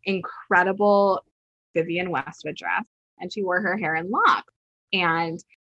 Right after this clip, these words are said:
they described it as Greek goddess meets Lisa Bonet. Like, it, it was such a great look. But on Fashion Police the next day, which I think this is really one of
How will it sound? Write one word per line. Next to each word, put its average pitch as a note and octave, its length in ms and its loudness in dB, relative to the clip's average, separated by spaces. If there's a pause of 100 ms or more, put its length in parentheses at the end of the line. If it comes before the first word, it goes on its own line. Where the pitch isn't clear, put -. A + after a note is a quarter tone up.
(160)
they F#3 160 -2
described F3+ 640 0
it E3+ 240 2
as D#3+ 640 0
Greek F#3+ 440 -2
goddess F3 540 2
meets E3 380 -8
Lisa E3+ 320 -4
Bonet. G#3 880 4
Like, D#3+ 320 0 (320)
it, B3 200 2
it B3+ 140 0
was B3 360 4
such A#3+ 320 0
a A3 60 4
great F3 360 -2
look. D3 220 -4 (420)
But F3+ 440 6
on F3 280 2
Fashion F3 500 -2
Police A2 320 -12
the D#3+ 60 -12
next B2 240 -10 (100)
day, B2+ 420 -4 (300)
which F3 220 -10
I G#3+ 100 0
think C4+ 200 -2
this D4+ 140 -4
is A#3 180 0
really F3 320 -2 (300)
one C#4 180 4
of C4 240 0